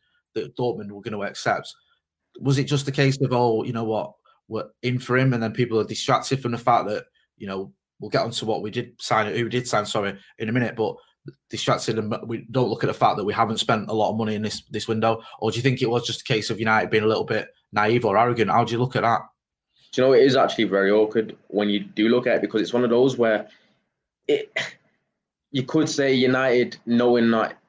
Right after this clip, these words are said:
Speaker 2: the evaluation for, or the valuation for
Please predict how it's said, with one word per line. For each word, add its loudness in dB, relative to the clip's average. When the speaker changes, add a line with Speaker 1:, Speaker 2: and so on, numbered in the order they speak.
Speaker 2:
the 2
evaluation 2
for, 2
or -2
the -2
valuation 0
for -2